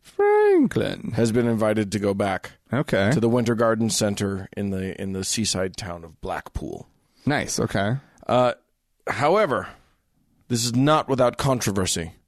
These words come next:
Speaker 1: Uh.
Speaker 2: Or, sorry, controversy.
Speaker 1: Oh, indeed.
Speaker 2: If we're going to be British.
Speaker 1: Indeed.
Speaker 2: Um, uh, you know, when I first was started reading about this, I thought, "Eh, it's probably just a little small group of people." It is not a small group of people.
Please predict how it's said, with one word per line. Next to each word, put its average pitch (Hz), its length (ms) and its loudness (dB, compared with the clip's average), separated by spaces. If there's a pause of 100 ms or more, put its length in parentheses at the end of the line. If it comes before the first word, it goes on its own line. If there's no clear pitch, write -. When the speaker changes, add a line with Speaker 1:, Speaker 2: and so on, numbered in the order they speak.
(220)
Speaker 1:
Uh. 107 320 4
Speaker 2:
Or, 107 140 4
sorry, 92 420 0 (260)
controversy. 101 720 -2 (160)
Speaker 1:
Oh, 139 440 4
indeed. 127 520 2 (200)
Speaker 2:
If 101 140 -6
we're 98 100 -2
going 95 180 -4
to 90 60 -6
be 90 100 -8
British. 87 600 -8
Speaker 1:
Indeed. 147 640 2 (340)
Speaker 2:
Um, 120 460 2 (640)
uh, 135 160 0 (240)
you 160 140 2
know, 160 100 4
when 160 100 6
I 160 60 4
first 165 260 2
was 151 140 2
started 135 280 4
reading 127 240 4
about 113 200 4
this, 107 180 0
I 104 80 2
thought, 104 240 0
"Eh, 151 280 2
it's 120 100 -2
probably 107 240 0
just 101 240 -4
a 95 40 -4
little 95 360 -6 (240)
small 104 400 0
group 98 240 -4
of 80 100 -14
people." 82 460 -8
It 151 140 2
is 147 100 0
not 143 160 4
a 123 40 0
small 120 340 2
group 110 180 0
of 101 100 -4
people. 90 420 -4